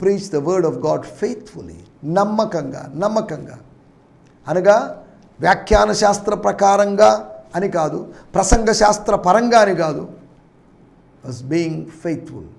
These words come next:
తనకు అప్పగించబడినటువంటి ఆ సత్యాన్ని, వాక్యములో ఉన్నటి సత్యాన్ని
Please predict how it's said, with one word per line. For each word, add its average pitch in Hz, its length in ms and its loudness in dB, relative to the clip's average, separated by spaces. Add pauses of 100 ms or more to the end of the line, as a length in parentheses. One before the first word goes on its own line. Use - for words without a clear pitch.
(120)
తనకు 180 320 -4
అప్పగించబడినటువంటి 151 1300 -6 (300)
ఆ 175 80 -2
సత్యాన్ని, 139 720 -8 (180)
వాక్యములో 156 680 -6
ఉన్నటి 127 220 -10
సత్యాన్ని 202 500 -10